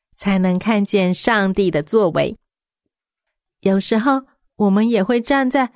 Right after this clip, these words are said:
信心的约旦河前哦。例如啊，想为同学祷告，但很怕他笑你，或者想当班上的小帮手，却又没有自信。这时候，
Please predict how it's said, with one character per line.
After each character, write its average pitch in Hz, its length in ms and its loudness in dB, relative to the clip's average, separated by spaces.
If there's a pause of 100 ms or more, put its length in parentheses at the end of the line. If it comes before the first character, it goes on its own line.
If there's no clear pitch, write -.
信 349 400 2
心 226 220 2
的 220 140 2
约 196 180 2
旦 190 200 0
河 175 200 0
前 160 240 -2
哦。 165 180 -2 (680)
例 214 200 0
如 202 220 2
啊， 202 220 2 (280)
想 190 500 -2
为 294 220 2
同 226 240 0
学 226 200 0
祷 226 220 -2
告， 277 240 0 (340)
但 392 300 2
很 294 260 0
怕 262 220 0
他 254 160 0
笑 247 320 0
你， 196 320 -4 (440)
或 254 300 0
者 - 360 -4 (180)
想 180 320 -2
当 190 260 0
班 190 300 0
上 196 220 -4
的 196 40 -2
小 - 300 -6
帮 269 240 0
手， 269 300 -2 (240)
却 226 400 0
又 214 240 2
没 175 180 0
有 180 160 -2
自 202 300 -4
信。 185 320 -4 (920)
这 233 200 -2
时 220 180 -2
候， 220 220 0